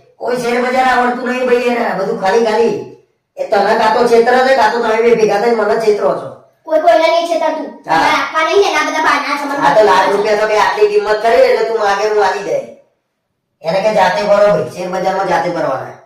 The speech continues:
Speaker 1: શું લેવા કરીને આવડતું હોય તો?
Speaker 2: હું આપીશ, ગમે તે રીતે કરીને આપીશ.
Speaker 1: ના ભાઈ ના, તારે છે ને આપવા પડે ભાઈ. એ તો કરે જાતે.
Speaker 2: અને મારો ભાઈ છે.
Speaker 1: અરે બધાના ભાઈ હોય તો?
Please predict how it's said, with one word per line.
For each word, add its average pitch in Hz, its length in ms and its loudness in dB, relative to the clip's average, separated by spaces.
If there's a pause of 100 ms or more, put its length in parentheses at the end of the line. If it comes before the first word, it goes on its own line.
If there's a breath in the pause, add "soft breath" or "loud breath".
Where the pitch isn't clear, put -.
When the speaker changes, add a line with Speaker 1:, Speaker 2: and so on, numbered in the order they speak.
(300)
Speaker 1:
શું 202 100 -16
લેવા 214 180 2
કરીને 208 300 0
આવડતું 190 360 2
હોય 180 140 2
તો? 180 120 0 (260)
Speaker 2:
હું 285 200 0
આપીશ, 294 340 -2
ગમે 269 200 -8
તે 269 80 -8
રીતે 269 200 -10
કરીને 247 280 -8
આપીશ. 175 160 -10
Speaker 1:
ના 202 200 2
ભાઈ 208 160 2
ના, 208 140 2
તારે - 320 4
છે 220 140 4
ને 226 60 4
આપવા 202 260 2
પડે 202 240 2
ભાઈ. 196 240 -6 (360)
એ 175 80 -10
તો 208 160 -4
કરે 208 240 2
જાતે. 208 320 2 (1300)
Speaker 2:
અને 277 120 -10
મારો 311 360 0
ભાઈ 311 200 -2
છે. 320 140 0 (1500)
Speaker 1:
અરે 208 160 0
બધાના 214 400 2
ભાઈ 214 220 2
હોય - 300 -2
તો? 185 120 0